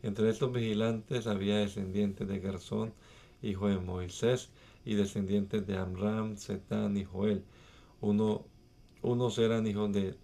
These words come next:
Jehiel y nietos de Ladán. Otros eran hijos de Isá, Hebrón y Uziel, descendientes de Amram. Otros eran descendientes de Eliezer, el hermano de Gersón,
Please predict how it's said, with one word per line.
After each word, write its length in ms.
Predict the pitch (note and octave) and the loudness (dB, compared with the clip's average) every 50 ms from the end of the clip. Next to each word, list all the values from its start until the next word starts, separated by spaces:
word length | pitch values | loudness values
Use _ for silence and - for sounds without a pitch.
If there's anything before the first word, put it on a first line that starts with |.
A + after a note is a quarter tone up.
| - - - - - - - | -20 -20 -20 -20 -20 -12 -6
Jehiel 460 | - F#2+ F#2 F#2+ G2+ G#2+ A#2 B2 B2+ - - - - - - - - - - | -4 -2 0 2 4 4 4 2 0 -2 -8 -18 -20 -20 -20 -20 -20 -12 -6
y 80 | G2+ G2 | -4 0
nietos 440 | F#2+ G2+ G#2+ G#2+ G2+ - A2+ G2+ G2 | 4 4 4 4 4 2 -2 -2 0
de 120 | G2+ F#2+ | 0 0
Ladán. 420 | F2+ F2+ F#2 G2+ G#2+ G#2 F#2+ F2 - - - - - - - - - - - - | 0 0 2 2 2 2 0 -2 -8 -16 -20 -20 -20 -20 -20 -20 -20 -20 -4 2
Otros 500 | A2+ A2+ A2+ G#2 - A#2+ A#2+ A2 - A#2+ | 4 4 4 4 2 0 -2 0 0 0
eran 280 | G#2+ G#2 G#2+ G#2+ A2 | 2 2 2 2 2
hijos 220 | G#2+ G2+ G#2 G2+ F#2+ | 0 0 -2 -2 0
de 160 | G2 F#2+ F#2 | 0 -2 -2
Isá, 580 | F2+ F2 - - - A2+ G#2+ A#2 A#2+ A#2+ A#2 - - - - - - - - | -2 -4 -8 -4 0 2 2 2 2 0 -2 -6 -14 -20 -20 -20 -20 -12 -6
Hebrón 520 | - G2 F2+ F2+ F#2+ G#2 A2 A2+ A2 - - - | -4 -4 -2 2 2 4 4 4 2 -2 -4 -6
y 100 | G#2 F#2+ | -6 -4
Uziel, 420 | F2 - - - G#2+ G2+ F2+ - - - - - - - - - - - - - - - - | -4 -6 -2 0 2 2 0 -2 -8 -16 -20 -20 -20 -20 -20 -20 -20 -20 -20 -20 -20 -10 -8
descendientes 680 | A2+ G#2 G#2+ B2 A#2+ A2+ A2+ A#2 A2+ G#2+ G2+ - A2 G2 | -6 -4 -2 -2 -2 0 2 2 2 0 0 -2 0 2
de 140 | G#2 G2+ F#2+ | 2 2 2
Amram. 480 | F#2 F#2 F#2 F#2 G#2 A2+ A#2 A#2 B2 - - - - - - - - - - - - - - - - | 0 -2 -2 0 0 0 0 -2 -4 -8 -14 -20 -20 -20 -20 -20 -20 -20 -20 -20 -20 -20 -20 4 6
Otros 460 | C#3+ D3+ D3 E3 E3+ D3+ - - - - - - - - - - | 6 6 6 4 -2 -6 -6 -10 -14 -18 -20 -20 -20 -20 -12 -2
eran 400 | - A#2+ B2 A#2+ B2+ B2+ B2+ - | 2 4 4 4 4 2 2 0
descendientes 580 | G#2+ G2+ G2+ G2+ F#2+ G2+ G#2+ G#2 G2+ - G#2+ G2 | -2 0 0 0 2 2 0 0 0 -2 -2 0
de 180 | G2+ G2+ G2 | 0 0 0
Eliezer, 580 | F#2+ F#2 F#2 G2+ G#2+ G#2+ G#2+ G2+ - A2+ A2 G2+ | 0 0 2 2 4 4 2 0 -2 -4 -4 -4
el 100 | G2+ F#2+ | -2 -4
hermano 380 | F#2+ F#2 F#2 F#2 G2 G2+ G2+ G#2 | -4 -2 -2 -2 0 0 2 2
de 160 | G#2 G2+ G2 | 2 0 0
Gersón, 480 | F#2+ G2 G2+ - - A2+ A#2 A#2+ A#2 | -2 -6 -8 -4 -2 -2 -2 -2 -4